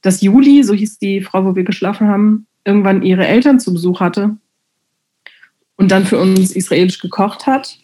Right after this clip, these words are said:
Und ihre Eltern sind, ähm, Kinder von Holocaust-Überlebenden zum Teil. Also der, die Eltern des Vaters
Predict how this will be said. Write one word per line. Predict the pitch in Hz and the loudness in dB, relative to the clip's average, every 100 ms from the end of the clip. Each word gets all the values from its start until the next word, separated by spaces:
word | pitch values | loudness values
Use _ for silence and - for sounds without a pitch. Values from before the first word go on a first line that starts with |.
| _ _ _ _ _ _ 196 | _ _ _ _ _ _ 0
Und | 196 196 196 196 190 | 2 2 2 0 -2
ihre | 190 185 - | 0 0 0
Eltern | 185 226 226 240 226 220 220 226 233 - _ _ _ _ | 2 2 2 2 4 4 6 4 2 -6 _ _ _ _
sind, | 185 196 196 202 190 - - 185 | -4 -2 0 -2 -4 -10 -8 0
ähm, | 180 180 180 180 180 180 - - _ _ _ _ _ _ | 0 2 0 2 2 0 -4 -20 _ _ _ _ _ _
Kinder | 214 226 214 - | -2 0 0 -2
von | 208 | 0
Holocaust-Überlebenden | 208 214 208 170 - 165 165 165 170 170 170 180 - | 2 0 0 -4 -4 -2 0 0 0 0 0 -4 -6
zum | 170 170 | -8 -4
Teil. | 160 160 180 220 - _ _ _ _ _ _ _ | -2 0 0 -2 -8 _ _ _ _ _ _ _
Also | 180 180 | 0 0
der, | 170 165 165 165 185 | 2 0 2 0 -2
die | 180 | -2
Eltern | 185 196 196 | 0 2 2
des | 175 - | 0 -2
Vaters | 196 220 240 226 - | -2 0 0 -2 -6